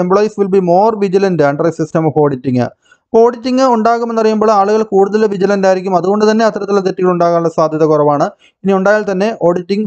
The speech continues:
facilitates early location of errors and omission and their rectification. അപ്പം അങ്ങനെ ഉണ്ടാവുകയാണെങ്കിൽ അത്തരത്തിലുള്ള തെറ്റുകൾ വളരെ പെട്ടെന്ന് കണ്ടുപിടിക്കാനും അത് റെക്ടിഫൈ ചെയ്യാൻ വേണ്ടിയും ഓഡിറ്റിങ്ങിലൂടെ സഹായിക്കുന്നു. Then detection and prevention of frauds. ഇവിടെ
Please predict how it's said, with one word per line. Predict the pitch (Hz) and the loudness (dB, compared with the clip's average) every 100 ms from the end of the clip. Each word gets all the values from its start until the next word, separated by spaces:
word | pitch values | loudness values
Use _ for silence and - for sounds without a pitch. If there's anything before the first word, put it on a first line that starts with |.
| - | -2
facilitates | 175 185 185 190 190 175 180 | -2 0 2 0 2 2 2
early | 196 220 196 | 2 0 0
location | 180 233 240 240 240 | 0 0 0 0 0
of | 220 | 0
errors | 190 185 175 170 143 - | 0 0 0 0 0 -2
and | 156 156 | -2 0
omission | 160 160 175 | -2 -2 -2
and | 160 156 | 0 0
their | 151 143 | 0 -2
rectification. | - 147 135 139 135 113 - _ _ _ | -4 -4 -2 -2 -2 -6 -10 _ _ _
അപ്പം | 208 | -2
അങ്ങനെ | 233 233 | 0 0
ഉണ്ടാവുകയാണെങ്കിൽ | 226 247 254 240 226 220 214 277 202 | 0 0 0 -2 -2 0 0 0 -2
അത്തരത്തിലുള്ള | 196 202 202 196 | -4 -4 -2 0
തെറ്റുകൾ | 196 185 185 196 | -2 0 2 2
വളരെ | 165 208 - | 0 -2 -2
പെട്ടെന്ന് | 208 208 190 | -4 -2 -2
കണ്ടുപിടിക്കാനും | 185 180 165 170 196 - _ - | 0 -2 0 -2 -4 -8 _ -4
അത് | 160 185 170 | 0 0 -2
റെക്ടിഫൈ | 165 190 202 | -6 -6 -2
ചെയ്യാൻ | 185 175 | 0 0
വേണ്ടിയും | 156 185 262 - 139 | 0 -2 -4 -2 -2
ഓഡിറ്റിങ്ങിലൂടെ | 147 - 139 127 131 - - | -2 -2 0 2 0 -2 -8
സഹായിക്കുന്നു. | 127 123 120 120 143 226 - _ _ _ 240 | -4 -2 -2 -2 -6 -6 -12 _ _ _ -2
Then | 254 233 | 0 0
detection | 202 262 - 302 277 | -2 -4 -2 0 0
and | 262 220 | 0 0
prevention | 220 240 233 254 | 0 0 -2 -2
of | 247 - | -2 0
frauds. | 202 226 - 170 117 - 160 | 0 0 0 -2 -2 -4 -4
ഇവിടെ | 180 | -2